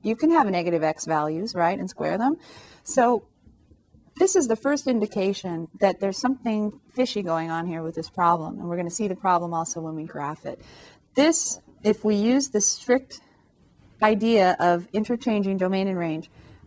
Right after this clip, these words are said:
my domain of the inverse function has to go from zero to infinity, even though the formula says it could be more than that. You'll see why we need this domain, zero to infinity, in just a minute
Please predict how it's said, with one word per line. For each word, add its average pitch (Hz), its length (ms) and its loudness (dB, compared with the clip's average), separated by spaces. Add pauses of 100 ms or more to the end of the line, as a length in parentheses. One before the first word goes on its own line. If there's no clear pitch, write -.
(340)
my 202 320 4 (160)
domain 233 380 4
of 233 100 2
the 208 160 0
inverse 185 280 0
function 175 300 -6
has 196 300 -2
to 202 80 -8
go 175 160 2
from 165 280 -6
zero 190 400 0
to 190 140 -10
infinity, 170 560 -8 (300)
even 254 240 0
though 190 100 -2
the 180 80 -6
formula 180 640 -2
says 175 320 -4
it 165 80 -8
could 180 180 -8
be 175 120 -4
more 180 280 -6
than 151 160 -10
that. 78 200 -10 (380)
You'll 185 120 -2
see 254 220 -2
why 190 240 4
we 175 100 -6
need 175 300 -8 (320)
this 214 320 -2
domain, 156 420 -8
zero 170 240 -4
to 160 80 -8
infinity, 147 500 -12 (360)
in 170 80 -10
just 160 240 -10
a 160 40 -12
minute 151 240 -10